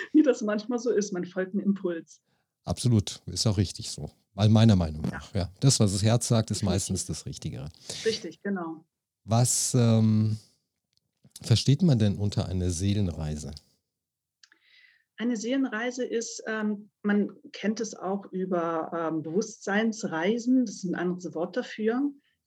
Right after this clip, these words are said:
Speaker 1: Man, ähm, versetzt sich quasi wie, ähnlich wie bei einer Hypnose wie bei dir,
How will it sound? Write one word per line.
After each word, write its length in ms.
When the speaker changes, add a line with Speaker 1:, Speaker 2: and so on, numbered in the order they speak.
Speaker 1:
Man, 400
ähm, 220
versetzt 540
sich 200
quasi 500
wie, 220
ähnlich 360
wie 80
bei 100
einer 200
Hypnose 600
wie 100
bei 140
dir, 420